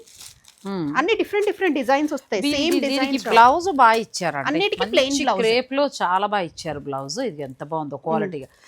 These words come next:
Speaker 1: సాధారణంగా సిక్స్టీన్ హండ్రెడ్ లో మనకి ఈ క్వాలిటీ ఇవ్వరు, చాలా మంచి ధరలో వచ్చినట్టే. మీరు డైలీ యూస్ గా ప్లాన్ చేసుకోవచ్చు.
Speaker 2: కొంచెం
Speaker 1: చక్కగా
Speaker 2: చిన్న
Speaker 1: లేదా
Speaker 2: చిన్న
Speaker 1: గిఫ్టింగ్
Speaker 2: ట్రావెలింగ్స్
Speaker 1: పర్పస్.
Speaker 2: కి, గిఫ్టింగ్
Speaker 1: ఆ.
Speaker 2: పర్పస్ కి చాలా
Speaker 1: లేదు,
Speaker 2: బాగా.
Speaker 1: నీకు బ్లౌజ్ ఇస్తే దాన్ని అందంగా మార్చేస్తావు కాబట్టి.
Speaker 2: మా ఏజ్ వాళ్ళైతే స్లీవ్‌లెస్ వేసుకొని బాగా
Speaker 1: ఆ,
Speaker 2: కట్టుకుంటారు.
Speaker 1: పార్టీస్ కూడా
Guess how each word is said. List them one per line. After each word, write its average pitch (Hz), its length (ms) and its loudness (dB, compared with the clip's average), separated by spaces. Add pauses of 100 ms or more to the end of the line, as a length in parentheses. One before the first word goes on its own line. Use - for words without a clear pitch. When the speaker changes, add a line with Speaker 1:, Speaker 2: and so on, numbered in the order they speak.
(120)
Speaker 1:
సాధారణంగా 262 480 4
సిక్స్టీన్ 254 440 -6
హండ్రెడ్ 233 300 -2
లో 262 60 2
మనకి 247 240 -4
ఈ 226 40 -6
క్వాలిటీ 185 420 0
ఇవ్వరు, 170 460 -4 (480)
చాలా 214 120 4
మంచి 214 320 -6
ధరలో 208 400 0
వచ్చినట్టే. 139 460 -10 (140)
మీరు 247 180 -2
డైలీ 226 320 0
యూస్ 254 280 -6
గా 240 60 -2
ప్లాన్ 226 360 0
చేసుకోవచ్చు. 240 540 -6
Speaker 2:
కొంచెం 415 80 -2 (800)
Speaker 1:
చక్కగా - 180 -6
Speaker 2:
చిన్న 339 160 2
Speaker 1:
లేదా 302 140 2
Speaker 2:
చిన్న 330 120 4
Speaker 1:
గిఫ్టింగ్ - 60 2
Speaker 2:
ట్రావెలింగ్స్ 226 520 6
Speaker 1:
పర్పస్. 214 140 0
Speaker 2:
కి, 311 120 0
గిఫ్టింగ్ 262 580 4
Speaker 1:
ఆ. 294 100 2
Speaker 2:
పర్పస్ 277 360 -2
కి 285 260 -12
చాలా 220 140 4
Speaker 1:
లేదు, 269 140 6
Speaker 2:
బాగా. 330 120 0
Speaker 1:
నీకు 269 180 0
బ్లౌజ్ 226 380 2
ఇస్తే 294 260 -4
దాన్ని 240 260 0
అందంగా 220 340 0
మార్చేస్తావు 208 640 2
కాబట్టి. 190 420 2
Speaker 2:
మా 285 220 6
ఏజ్ 339 280 2
వాళ్ళైతే 339 240 2
స్లీవ్‌లెస్ 311 440 -6
వేసుకొని 320 340 -4
బాగా 247 200 0
Speaker 1:
ఆ, 247 100 0
Speaker 2:
కట్టుకుంటారు. 156 400 0
Speaker 1:
పార్టీస్ 165 320 0
కూడా 135 220 -8